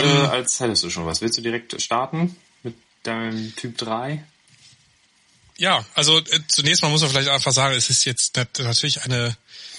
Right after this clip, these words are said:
Speaker 2: ähm, eine, eine Liste von, von Menschen, ähm, die hat nichts mit, mit re-, wie sagt man, mit, mit realen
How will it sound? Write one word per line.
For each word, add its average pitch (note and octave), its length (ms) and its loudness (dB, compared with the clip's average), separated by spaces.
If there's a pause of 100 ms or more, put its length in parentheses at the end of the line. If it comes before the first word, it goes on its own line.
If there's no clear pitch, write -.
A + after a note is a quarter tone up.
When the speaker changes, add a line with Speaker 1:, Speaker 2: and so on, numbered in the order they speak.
(120)
Speaker 2:
ähm, B2 520 0 (680)
eine, C3+ 300 0
eine C3+ 140 0
Liste E3 640 4
von, C#3 360 0
von C3 200 -2
Menschen, D3+ 720 -2
ähm, C3+ 460 -4 (320)
die B2+ 100 -2
hat B2+ 160 -4
nichts - 280 2
mit, - 380 4
mit C#3+ 180 2
re-, D3 200 -2
wie C3+ 100 2
sagt D#3+ 180 0
man, D#3+ 160 0
mit, D3+ 220 -2
mit - 120 -4
realen D3 500 0